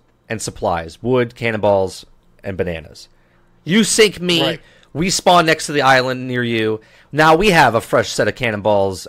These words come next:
Speaker 1: and, and so on and so forth. I sink you again, you go back, y-, vice versa. Now what happens is, I sink you, you spawn clear across the map, okay? Now you have a fresh boat, you have cannonballs, you have,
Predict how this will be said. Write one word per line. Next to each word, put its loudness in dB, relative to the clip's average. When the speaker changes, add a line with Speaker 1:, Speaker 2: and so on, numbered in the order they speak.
Speaker 1:
and, -8
and -10
so -4
on -2
and -10
so -6
forth. -14
I 0
sink -4
you 4
again, 2
you -6
go 4
back, 4
y-, -8
vice 2
versa. -4
Now 4
what 4
happens -2
is, 0
I 0
sink -4
you, -4
you 0
spawn 0
clear -2
across -2
the -4
map, -6
okay? 0
Now 2
you 2
have 2
a 0
fresh 0
boat, 2
you 4
have 2
cannonballs, 4
you 2
have, 4